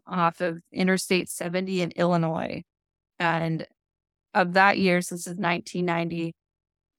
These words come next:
like I said, she was kidnapped in February. Her body wasn't found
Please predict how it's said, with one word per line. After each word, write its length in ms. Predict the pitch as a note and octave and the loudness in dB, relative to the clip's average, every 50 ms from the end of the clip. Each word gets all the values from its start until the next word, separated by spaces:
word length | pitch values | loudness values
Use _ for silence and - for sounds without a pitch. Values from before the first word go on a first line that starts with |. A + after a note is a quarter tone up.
| _ | _
like 100 | - F3+ | -4 -4
I 20 | F3 | -2
said, 200 | - E3+ E3+ E3+ | -2 -4 -4 -2
she 80 | - | -4
was 60 | F#3 - | -6 -4
kidnapped 480 | - - G3 F#3 G3+ F#3+ F#3 F#3 F3 - | 0 0 0 2 2 2 2 2 0 -2
in 340 | - F3+ F3 E3+ E3+ E3+ E3 | -4 -4 -2 -2 -2 -4 -6
February. 800 | - - G3+ G3 F#3 F3+ E3+ E3 D#3+ E3 E3 E3 E3+ E3+ F3+ - _ _ _ _ _ | 0 2 2 2 4 2 2 2 2 2 2 0 0 -2 -4 -8 _ _ _ _ _
Her 100 | - G3 | -6 0
body 360 | F#3+ F#3 F#3 F3+ F#3+ F#3+ F#3 F3+ | 2 4 4 4 4 2 0 -2
wasn't 400 | F3 F3 F3+ F3+ F3+ E3+ - - | -2 -4 -4 -4 -4 -8 -8 -12
found 640 | - - - G3 F3 E3+ E3+ E3 E3 E3 E3 F3 | -6 -2 2 2 4 4 4 4 2 0 -4 -8